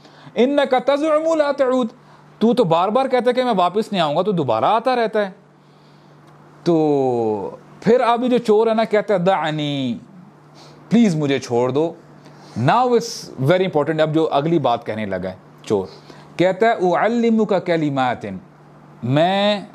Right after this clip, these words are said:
आपको कुछ कलिमात सिखाता हूँ, यनफ़उकल्लाहु बिहा, जिससे अल्लाह ताला आपको नफ़ा देंगे, अल्लाह सुब्हानहू व तआला will benefit you।"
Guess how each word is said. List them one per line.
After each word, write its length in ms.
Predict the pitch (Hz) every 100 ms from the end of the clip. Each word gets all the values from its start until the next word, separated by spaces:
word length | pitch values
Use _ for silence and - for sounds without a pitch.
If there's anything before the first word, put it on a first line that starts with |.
| - - - - -
आपको 400 | 127 151 160 196
कुछ 320 | 190 190 180 -
कलिमात 600 | 151 143 131 120 165 -
सिखाता 460 | 214 147 110 -
हूँ, 280 | 156 139 180 - - - - - - - - - -
यनफ़उकल्लाहु 1300 | 139 180 180 208 208 202 190 151 131 175 190 160 190
बिहा, 440 | 165 120 110 95 - - - - - -
जिससे 260 | 143 -
अल्लाह 320 | 175 143 165 185
ताला 220 | 160 175
आपको 360 | 160 151 165
नफ़ा 420 | 180 147 147 165 143
देंगे, 420 | 110 98 92 85 - - - - - - - - - - 123
अल्लाह 280 | 131 180
सुब्हानहू 560 | 190 180 - 190 202 185
व 20 |
तआला 320 | 180 185 196
will 260 | 180 180 127
benefit 440 | 156 175 156 131
you।" 140 | 104